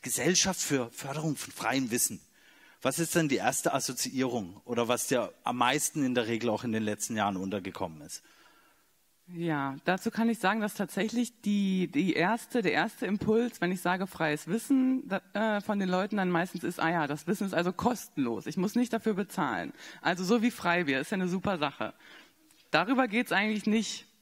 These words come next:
Speaker 2: wirklich hinaus. Wie ist denn deine Erfahrung damit?
Speaker 1: Also größtenteils stimme ich dir dazu. Äh, mit, mit frei wird sehr oft und gerade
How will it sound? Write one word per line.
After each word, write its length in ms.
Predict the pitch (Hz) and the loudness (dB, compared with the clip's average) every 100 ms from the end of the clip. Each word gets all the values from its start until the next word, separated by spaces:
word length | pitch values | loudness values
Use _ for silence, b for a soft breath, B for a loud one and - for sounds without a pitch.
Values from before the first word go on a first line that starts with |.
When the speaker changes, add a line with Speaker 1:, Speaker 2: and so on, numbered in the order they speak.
| _ - | _ -4
Speaker 2:
wirklich 340 | 185 196 208 | -4 -2 -4
hinaus. 440 | - 185 147 117 143 - _ b b b b b _ _ _ _ | 0 2 2 0 -6 -14 _ b b b b b _ _ _ _
Wie 160 | - 165 | -6 -6
ist 160 | - | -2
denn 280 | 180 165 156 | -2 -2 -2
deine 260 | - 170 160 | 0 2 0
Erfahrung 400 | 139 139 131 135 | -4 -6 -4 -4
damit? 340 | 135 139 127 _ _ b b b b b | -4 -4 -8 _ _ b b b b b
Speaker 1:
Also 180 | - 117 | -6 -4
größtenteils 800 | 110 127 143 - 151 147 135 120 | 0 0 0 0 0 0 0 0
stimme 240 | - 131 | -2 -2
ich 80 | 127 | -4
dir 120 | - | -2
dazu. 640 | 120 107 - 151 220 202 160 | -2 0 -2 -4 -8 -10 -10
Äh, 200 | 117 117 | -6 -4
mit, 340 | 120 87 113 - | -4 -8 -10 -8
mit 160 | 117 | -8
frei 400 | - 110 110 143 | -4 0 2 2
wird 160 | 139 135 | -2 -2
sehr 340 | - 120 127 | 0 2 2
oft 280 | 120 135 - | 0 -4 -4
und 80 | 120 | -6
gerade 540 | 107 101 110 139 143 | -4 -2 0 0 -4